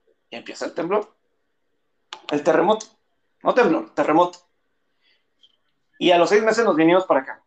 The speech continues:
eh, para Monterrey. Pero ahí tocó. Este,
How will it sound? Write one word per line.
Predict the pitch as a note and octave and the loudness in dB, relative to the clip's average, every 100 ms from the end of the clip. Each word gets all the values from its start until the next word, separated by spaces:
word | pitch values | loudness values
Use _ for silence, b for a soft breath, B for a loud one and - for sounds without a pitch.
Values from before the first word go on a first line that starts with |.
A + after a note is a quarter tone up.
| _ | _
eh, | D3 - _ | -8 -8 _
para | D3+ | -2
Monterrey. | D3 C#3 D3 D3 A#2+ _ _ _ _ - | -2 -2 -2 -2 -8 _ _ _ _ 2
Pero | F#3+ A3 A#3 - _ _ _ _ _ _ | 4 4 -2 -16 _ _ _ _ _ _
ahí | - G#2 | -18 -14
tocó. | - - F#2+ - _ _ _ _ _ _ _ _ _ _ _ _ | -10 -10 -12 -14 _ _ _ _ _ _ _ _ _ _ _ _
Este, | B2+ B2+ - C3 A#2+ | -16 -16 -12 -12 -12